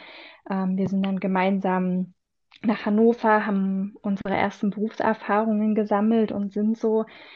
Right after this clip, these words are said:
ja, in so einem Leben angekommen, wie man sich das so vorstellt, ne? Man ist so diese einzelnen, äh, Schritte gegangen,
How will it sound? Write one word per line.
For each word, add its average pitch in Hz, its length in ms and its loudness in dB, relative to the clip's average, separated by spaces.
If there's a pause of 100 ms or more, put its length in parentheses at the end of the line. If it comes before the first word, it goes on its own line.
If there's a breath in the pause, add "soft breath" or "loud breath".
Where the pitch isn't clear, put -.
(260 loud breath)
ja, 214 220 4
in 208 200 2
so 208 100 2
einem 196 380 0 (180)
Leben 240 360 2
angekommen, 247 920 0
wie 220 80 -4
man 214 200 -2
sich 214 160 -14
das 185 180 -6
so - 200 -10
vorstellt, 277 760 2
ne? 233 160 0
Man 202 200 0
ist 208 140 -6
so 208 100 -2
diese 196 260 0
einzelnen, 190 760 0
äh, 185 240 -6
Schritte 247 480 0
gegangen, 220 680 0